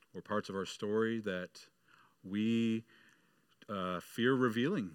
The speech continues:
to one another. Um, last time we moved, I w-, uh, was very disappointed in the process of trying to find a house that we could buy,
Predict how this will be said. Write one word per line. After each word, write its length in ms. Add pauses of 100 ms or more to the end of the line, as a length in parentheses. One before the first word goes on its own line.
(760)
to 140
one 100
another. 380 (1500)
Um, 340 (1500)
last 240
time 180
we 120
moved, 500 (960)
I 100
w-, 240 (260)
uh, 280 (960)
was 180
very 200
disappointed 600
in 120
the 60
process 520
of 80
trying 180
to 60
find 260
a 40
house 520 (160)
that 80
we 120
could 260 (120)
buy, 320